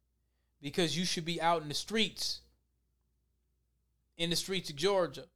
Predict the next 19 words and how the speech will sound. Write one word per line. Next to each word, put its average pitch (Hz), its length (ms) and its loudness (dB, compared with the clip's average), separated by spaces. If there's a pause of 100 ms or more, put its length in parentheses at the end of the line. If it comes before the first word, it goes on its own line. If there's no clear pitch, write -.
(320)
hunting 190 320 -2
these, 170 340 -8
hunting 180 240 -2
these 180 160 -4
folks 165 320 -4
down. 170 320 0 (1120)
That's 165 260 2
your 160 220 0
group. 175 420 -2 (300)
These 156 220 -2
are 151 40 0
your 165 220 0
folks. - 600 -2 (540)
Y'all 170 360 6
are 196 60 6
responsible 180 640 0
for 147 140 -12
this 143 140 0
shit. 131 300 -4